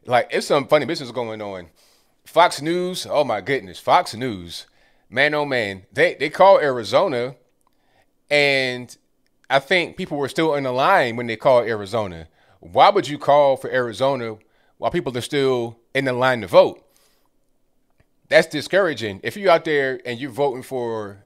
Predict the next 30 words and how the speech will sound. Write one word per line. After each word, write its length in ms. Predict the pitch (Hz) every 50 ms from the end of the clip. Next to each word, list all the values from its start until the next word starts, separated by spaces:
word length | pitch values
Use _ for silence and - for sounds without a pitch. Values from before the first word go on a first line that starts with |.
| _ _ -
Donald 300 | 98 135 135 123 107 -
Trump, 380 | - 143 151 147 127 - - _ _ _ _ _ _ _ _ _ _
and 180 | - 127 123 113
then 380 | 131 131 127 127 123 117 104 - -
somebody 320 | - 156 160 143 127 110
tells 280 | - 143 156 156 135 98
you, 60 | 113
"Hey, 100 | 127 135
they 120 | 147 156
call 500 | 143 156 143 139 131 131 123 110 - _ - -
Arizona 480 | 131 131 127 110 131 147 147 139 127
for 500 | 110 - 123 113 113 110 110 107 107 - _ -
Joe 200 | 110 - 139 127
Biden," 440 | 107 123 139 147 135 110 101 101 101 _ _ _ _ _ _ _ _ _ _ _ _
you 80 | - 175
might, 320 | 170 160 165 214 226 -
you 60 | -
might 160 | 214 196 156 143
as 20 |
well 120 | 147 143
just 120 | 139 139 135
go 80 | 156
ahead 100 | 160 156 156
and 80 | 160
go 120 | 151 170 160
home. 360 | 165 190 180 147 120 95 87 - _ _ _ _ _ _ _ _ _ _ _ _ _ _ _
You 200 | 92 104 110 143
out 160 | 156 156 151 156
there 200 | 151 151 156 151
late. 520 | 143 147 143 151 151 147 143 - _